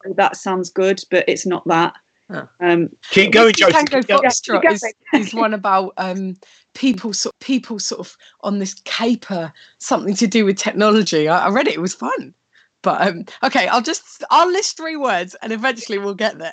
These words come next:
Speaker 1: <laughs> I think one of them is citrus. Um, I'll, I'll think of it during this, during this programme. I'll,
Speaker 2: <laughs>
Speaker 1: I'll, uh, I'll, I'll surreptitiously Google it. But that was very good, and I'll find the title of it. And that was about, um, got a kind of, um, a, a, um,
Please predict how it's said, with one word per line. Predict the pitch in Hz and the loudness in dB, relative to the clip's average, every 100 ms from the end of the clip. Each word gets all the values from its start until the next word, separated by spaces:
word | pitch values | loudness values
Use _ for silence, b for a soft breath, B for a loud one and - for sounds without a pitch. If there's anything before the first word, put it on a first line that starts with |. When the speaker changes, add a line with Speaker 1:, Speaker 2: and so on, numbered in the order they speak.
| - | -14
Speaker 1:
<laughs> | - | -8
I | 349 302 | -2 -2
think | 294 330 277 | 0 -4 -2
one | 285 | -6
of | 294 | -4
them | 269 | -6
is | 240 - | -6 -10
citrus. | - 277 - - 160 147 - - - | -6 -6 -6 -8 -8 -8 -14 -10 -2
Um, | 185 190 B B | -2 -2 B B
I'll, | 247 262 - | 2 2 0
I'll | 254 | -2
think | 269 311 277 | 2 4 4
of | |
it | 185 - | 2 2
during | 254 247 247 | 4 4 4
this, | 233 - - | 0 -2 -10
during | - 254 277 247 | -2 0 2 0
this | 240 | -2
programme. | - 240 220 202 165 156 147 - | -2 2 4 4 2 0 -2 -2
I'll, | 180 180 240 180 | 4 6 6 2
Speaker 2:
<laughs> | 262 | 2
Speaker 1:
I'll, | 190 190 | 2 4
uh, | 190 _ _ | 0 _ _
I'll, | 196 190 190 | 2 2 4
I'll | 196 190 | 4 2
surreptitiously | - 202 - 202 - 175 | 0 -6 -4 -8 -2 2
Google | 196 190 160 | 4 6 2
it. | - B - | -2 B 0
But | 196 | 2
that | - - | 2 -2
was | 196 | -2
very | 180 175 | -2 0
good, | 160 160 | -2 -2
and | 196 | -2
I'll | 190 | -2
find | 185 208 190 | -2 -4 -4
the | |
title | 175 190 - | -2 -2 -2
of | 165 | -4
it. | 165 B B | -4 B B
And | 190 | -2
that | 214 190 | -2 0
was | 185 | -4
about, | 175 180 175 - | -2 -2 -2 0
um, | 180 170 175 185 B B B _ - | 0 0 -4 -8 B B B _ -2
got | - | 0
a | 208 | 0
kind | 233 220 | 0 2
of, | 202 190 | 2 2
um, | 185 190 | 2 2
a, | 190 - - 196 - - | -2 -2 -4 -4 0 4
a, | 185 | 6
um, | 180 180 175 | 6 2 -2